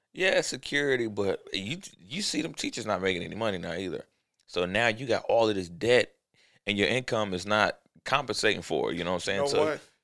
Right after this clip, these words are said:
Speaker 2: The reason he was doing it, 'cause it's a lot of programs that give, I guess, free. It's like a scholarship where you go to school
Speaker 1: Oh,
Speaker 2: for free
Speaker 1: man.
Speaker 2: if you become a teacher or something like that. So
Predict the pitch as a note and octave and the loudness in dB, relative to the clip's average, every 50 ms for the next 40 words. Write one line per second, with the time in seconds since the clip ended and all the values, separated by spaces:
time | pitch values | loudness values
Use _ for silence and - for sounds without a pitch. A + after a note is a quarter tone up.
0 | _ _ G#2+ G#2+ B2+ D3 D3 B2 A#2+ A#2+ A2 G#2 C#3+ D#3+ E3 D3 C3 A2+ G#2 A2 | _ _ -20 -16 -14 -12 -10 -10 -10 -12 -10 -8 -8 -8 -8 -8 -10 -12 -12 -16
1 | A#2+ A#2 A2+ A2 G#2+ G#2 - - B2 A2+ G#2+ A#2 A2+ - - A2 A2 G#2+ A#2 A#2+ | -20 -20 -20 -20 -20 -20 -12 -10 -10 -10 -8 -10 -8 -8 -6 -6 -4 -2 0 0
2 | B2 B2 A#2+ A#2 G2+ - - - C3+ C3+ C3 A#2+ A#2+ B2 A#2 A#2 A2+ G#2 G#2+ G#2+ | 0 0 0 -2 -6 -8 -8 -6 -4 -4 -4 -4 -4 -6 -6 -6 -8 -10 -14 -16
3 | G#2+ G#2 G#2 G2 A2 A#2 A#2 A2+ A2 G#2 G2 - - G2 G2 A2 A2 A2 G2+ - | -16 -16 -14 -10 -8 -6 -6 -6 -6 -8 -10 -12 -16 -14 -14 -14 -16 -14 -14 -14
4 | - - - B2 B2+ C3 C3 B2+ B2+ A#2 _ _ _ _ _ _ _ _ _ _ | -14 -14 -12 -12 -10 -10 -10 -10 -12 -16 _ _ _ _ _ _ _ _ _ _
5 | _ - - _ _ _ _ B2 - D#3 C#3 - G#2+ G2 - - C#3+ C#3+ D3+ D3 | _ -20 -20 _ _ _ _ -2 0 2 2 2 0 -4 -2 2 4 4 4 4
6 | C#3 C#3 - C#3+ C#3 A#2+ A#2+ A#2+ C3 C#3 - C3+ B2+ - - - - C3+ C3 A#2+ | 0 -4 -8 -8 -8 -8 -10 -8 -6 -6 -6 -4 -6 -4 -4 -4 -4 -4 -6 -6
7 | - A#2 G#2 - - D3+ D3+ - F2+ F2+ F#2 F#2 G2 G#2 - _ _ _ A2 - | -8 -14 -14 -12 -8 -6 -6 -6 -6 -8 -8 -10 -12 -14 -16 _ _ _ -20 -20
8 | - B2 A#2 A#2 A#2 _ C3+ C3+ C3+ B2+ A#2+ - D3+ D3 C#3 C3+ - B2+ B2 B2 | -18 -20 -20 -20 -18 _ -10 -8 -8 -8 -8 -8 -10 -10 -10 -10 -10 -8 -8 -8
9 | C3 - G2 G#2+ - - C#3 B2+ B2 - A#2+ A#2 A#2+ A#2+ B2 B2 B2+ C3 C3 C3 | -8 -10 -10 -10 -6 -6 -6 -6 -6 -8 -8 -6 -6 -6 -6 -6 -6 -6 -6 -6
10 | B2 - - - A#2+ A2+ A2+ G#2+ G2+ | -6 -8 -6 -4 -4 -4 -4 -6 -8